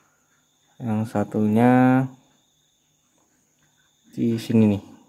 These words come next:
Itu dia, saya dekatkan dulu kameranya. Ini satu, dua.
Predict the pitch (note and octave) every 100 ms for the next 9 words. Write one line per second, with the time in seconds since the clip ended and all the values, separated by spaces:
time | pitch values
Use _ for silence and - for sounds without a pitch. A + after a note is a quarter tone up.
0 | _ _ _ _ _ _ _ _ - -
1 | _ _ _ _ _ - A2 - G#2+ B2
2 | B2+ C3+ - A#2 A#2 A2 A2 G#2 G#2+ G#2+
3 | G#2+ G#2 A2 G#2+ G#2+ G#2 G#2+ B2+ - _
4 | _ _ _ _ _ _ _ _ _ _
5 | _ _ _ _ - A2+ A2+ C#3 - -
6 | G#2 G2+ A#2 B2+ C3+ - _ G#2+ G2+ F#2+